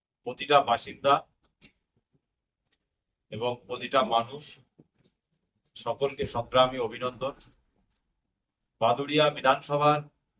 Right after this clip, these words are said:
অবজারভার হিসাবে পীরজাদা আব্বাস সিদ্দিকী সাহেব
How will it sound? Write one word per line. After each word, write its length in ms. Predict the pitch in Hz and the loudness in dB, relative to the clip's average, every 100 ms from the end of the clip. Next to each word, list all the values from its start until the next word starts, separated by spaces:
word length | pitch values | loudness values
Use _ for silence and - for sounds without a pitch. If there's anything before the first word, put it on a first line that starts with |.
| _ _ _ _ - 107 | _ _ _ _ -10 -10
অবজারভার 480 | - 147 147 156 143 | 0 2 4 4 2
হিসাবে 300 | 123 117 - - - _ _ _ _ _ _ _ _ _ _ _ _ _ _ _ _ - - - - - - _ _ | -4 -6 -8 -18 -20 _ _ _ _ _ _ _ _ _ _ _ _ _ _ _ _ -18 -18 -16 -16 -16 -20 _ _
পীরজাদা 520 | - 139 139 139 143 143 143 - _ _ _ _ _ _ - | -8 -4 2 6 10 10 8 -4 _ _ _ _ _ _ -10
আব্বাস 320 | 107 139 143 - | 0 4 4 0
সিদ্দিকী 380 | - 139 - - | -14 -20 -20 -6
সাহেব 320 | 131 135 143 | -4 -2 -4